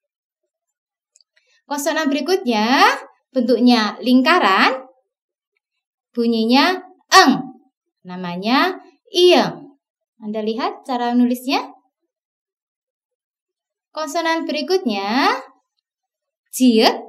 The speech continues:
bunyinya je. Anda perhatikan cara nulisnya. Konsonan berikutnya namanya ciet,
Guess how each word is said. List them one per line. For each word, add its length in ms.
bunyinya 640
je. 400
Anda 160
perhatikan 640
cara 320
nulisnya. 560
Konsonan 640
berikutnya 880
namanya 720
ciet, 640